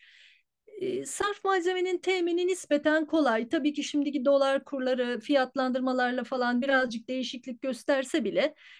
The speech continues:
e, siz istediğiniz özellikle, e, üç boyutlu yazıcı, sarf malzemesi bulabilirsiniz. Cihazın kurulumu ve montajı birçok cihaza göre daha kolay.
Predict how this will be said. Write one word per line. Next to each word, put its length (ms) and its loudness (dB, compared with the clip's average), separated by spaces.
e, 220 -2
siz 400 2
istediğiniz 800 -4
özellikle, 840 0
e, 640 -4
üç 200 0
boyutlu 300 -2
yazıcı, 520 -2
sarf 360 -2
malzemesi 600 -4
bulabilirsiniz. 800 -6
Cihazın 400 4
kurulumu 440 2
ve 100 2
montajı 720 2
birçok 560 2
cihaza 380 0
göre 380 0
daha 240 -2
kolay. 400 -2